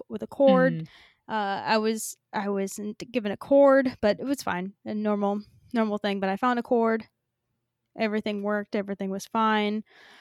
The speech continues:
Speaker 1: But yeah, it's definitely an adjustment. It's, it's fun learning and just finding new ways to learn. But it's funny too, because, you know, you're taught something and then you just do it.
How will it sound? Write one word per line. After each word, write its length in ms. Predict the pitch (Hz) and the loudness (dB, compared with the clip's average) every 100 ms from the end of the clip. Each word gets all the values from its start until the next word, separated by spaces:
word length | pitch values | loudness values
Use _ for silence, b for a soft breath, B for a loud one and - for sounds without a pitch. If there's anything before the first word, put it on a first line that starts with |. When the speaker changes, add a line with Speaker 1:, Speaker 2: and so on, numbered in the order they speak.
| B | B
Speaker 1:
But 240 | 262 254 - | 4 4 6
yeah, 240 | 339 370 | 6 6
it's 200 | - 277 | 4 0
definitely 340 | 359 453 466 403 | -2 -2 0 2
an 60 | 262 | 2
adjustment. 520 | 214 226 - 202 208 _ - | 0 -4 -4 -4 -6 _ -6
It's, 420 | 247 - - - _ _ _ _ - | -4 -4 -10 -12 _ _ _ _ -2
it's 200 | 277 - | -2 -2
fun 600 | - 311 311 320 330 339 _ _ _ _ _ _ _ _ _ _ _ _ _ _ _ _ _ _ _ _ | 0 2 4 2 0 -4 _ _ _ _ _ _ _ _ _ _ _ _ _ _ _ _ _ _ _ _
learning 640 | - 208 233 254 277 294 262 | -12 -2 0 2 2 2 0
and 120 | 214 | 0
just 220 | 220 - | -2 -2
finding 380 | - 233 233 220 | 0 2 2 4
new 160 | 214 208 | 4 2
ways 340 | 196 214 220 | 2 0 -2
to 120 | - | -4
learn. 560 | 185 185 190 196 214 226 b b b b | -4 -2 0 -2 -4 -8 b b b b
But 100 | 254 | -2
it's 140 | 247 - | -2 0
funny 260 | 311 320 | 0 2
too, 360 | 302 - 254 254 | -2 2 4 4
because, 580 | 262 - 220 202 202 - | 0 -4 -6 -4 -8 -6
you 100 | 208 | -4
know, 60 | |
you're 160 | 196 196 | -2 -4
taught 360 | - - 214 - | -4 -2 -2 -2
something 520 | 226 220 220 220 226 | -4 -4 -4 -4 -4
and 120 | 226 | -4
then 120 | 196 196 | -2 -2
you 120 | 185 | -4
just 300 | - - - | -8 -12 -10
do 200 | - 110 | -8 -8
it. 200 | - | -10